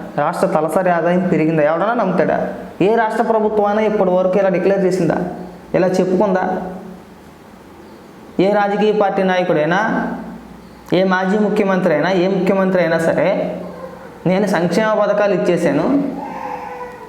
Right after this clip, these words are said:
తద్వారా రాష్ట్ర తలసరి ఆదాయం పెరిగింది"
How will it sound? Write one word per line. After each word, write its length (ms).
తద్వారా 440
రాష్ట్ర 340
తలసరి 380
ఆదాయం 480
పెరిగింది" 920